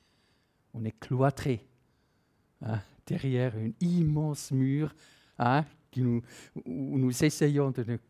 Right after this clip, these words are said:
cacher derrière et que personne, personne rentre là-dedans. Hein, parce que là, on est en sécurité.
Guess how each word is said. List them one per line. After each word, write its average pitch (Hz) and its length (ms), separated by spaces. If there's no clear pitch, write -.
cacher - 460
derrière 107 540
et - 80
que - 140
personne, - 800
personne 110 760
rentre 101 460
là-dedans. 101 420
Hein, 123 200
parce - 240
que 120 100
là, 131 240
on 127 160
est 143 140
en 123 80
sécurité. 120 640